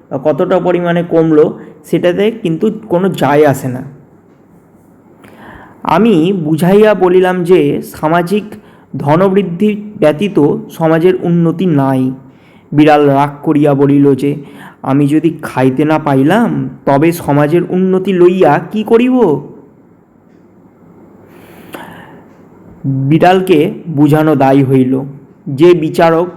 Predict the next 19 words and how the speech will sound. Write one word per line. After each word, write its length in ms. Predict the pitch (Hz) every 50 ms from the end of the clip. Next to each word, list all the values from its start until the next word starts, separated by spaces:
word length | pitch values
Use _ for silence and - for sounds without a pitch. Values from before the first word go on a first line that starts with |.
| - - - -
বা 400 | 143 139 143 139 143 143 143 147
নৈয়ায়িক 760 | 147 147 143 147 156 160 165 165 160 156 156 165 180 180 185 - - - - - - - - - _ _ _
কস্মিনকালে 840 | - 170 160 - - - 208 214 214 208 202 208 196 185 175 165 170
কেহ 380 | 170 170 175 165 151 160 190 196
তাহাকে 600 | - 156 139 135 151 165 156 160 156 143 156 180 - -
কিছু 260 | 180 170 165 - 190
বুঝাইয়া, 640 | 165 139 131 143 143 147 147 156 165 180 185 180 175 175 - - - -
বুঝাইতে 540 | 156 156 160 147 151 165 170 175 170 185 180
পারে 300 | 175 143 139 139 143 147
না, 280 | 143 135 131 143 143 - - - - - - - - - - 196 185 - - - _ _
এ 140 | 170 180 196
মার্জার 460 | 196 196 185 180 175 170 175 185 180
সুবিচারক 720 | 180 - - 180 175 165 170 165 175 190 170 170 170 175 170 - - - - - - _
ও 200 | - 160 151 151
সুতার্কিকও 920 | 143 147 - - 202 208 202 - 165 143 143 143 143 180 180 180 - 190
বটে। 300 | 156 143 131 123 - 110 - - - - - _ _ _ _
সুতরাং 540 | - - 240 214 240 202 151 143 143 156 175 170
না 400 | 143 131 127 131 139 143 165 170
বুঝিবার 440 | 160 165 165 151 170 170 175 170